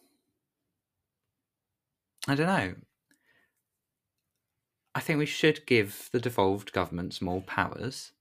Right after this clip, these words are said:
and they shouldn't be so easily blocked by the British government. I'm entirely in favour of a federal Britain,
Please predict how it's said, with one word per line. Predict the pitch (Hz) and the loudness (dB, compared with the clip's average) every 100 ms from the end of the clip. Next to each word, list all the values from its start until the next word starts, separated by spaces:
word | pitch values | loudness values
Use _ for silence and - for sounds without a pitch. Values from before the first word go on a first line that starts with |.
| _ _ | _ _
and | 92 82 | -10 -6
they | 101 | -8
shouldn't | - 104 101 | -6 -8 -8
be | - | -8
so | - 90 | 0 2
easily | 90 87 90 82 | 2 0 -2 -4
blocked | - 87 92 - - - | -2 2 2 2 -6 -6
by | |
the | 80 | -2
British | - 85 - - | -2 -4 -6 -4
government. | 85 - 92 117 - _ _ _ _ _ _ _ _ _ _ - | -4 -4 -4 -4 -8 _ _ _ _ _ _ _ _ _ _ -2
I'm | 95 87 - _ _ _ - _ _ | 0 0 -8 _ _ _ -20 _ _
entirely | 107 - 107 107 95 | -6 0 2 2 0
in | 87 | -2
favour | 101 107 104 90 | 0 0 0 0
of | 92 80 | 0 -2
a | |
federal | - - - 101 98 - 90 85 85 _ _ _ _ - | -8 -16 2 2 2 -2 -4 -4 -10 _ _ _ _ -8
Britain, | - - 85 117 | -6 -4 -6 -6